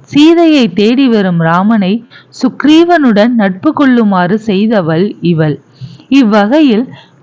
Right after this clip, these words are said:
காப்பியத்தின் போக்கில் ஒரு திருப்பத்தை உருவாக்குபவள் சவரி. ராமன் அன்பழகா-, அன்பளாகிய சவரியிடம்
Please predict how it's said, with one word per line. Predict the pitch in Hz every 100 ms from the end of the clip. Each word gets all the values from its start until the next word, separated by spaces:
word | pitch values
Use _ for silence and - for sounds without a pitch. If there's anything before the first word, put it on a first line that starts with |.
| 254
காப்பியத்தின் | 240 302 320 320 320 311 262
போக்கில் | 202 208 214 196 214 208
ஒரு | 202 226 220
திருப்பத்தை | - 247 254 311 - 277
உருவாக்குபவள் | 202 196 220 233 220 190 170 160 196 254
சவரி. | 196 160 165 147 - - - _ _ _ _ - -
ராமன் | 226 220 220 302 311 262 285 - -
அன்பழகா-, | - 214 277 311 311 302 285 254 269 277 - _ _ -
அன்பளாகிய | 185 226 262 269 269 247 247 233 262 233 160 180 254 - - _ -
சவரியிடம் | 214 196 254 302 285 214 156 160 180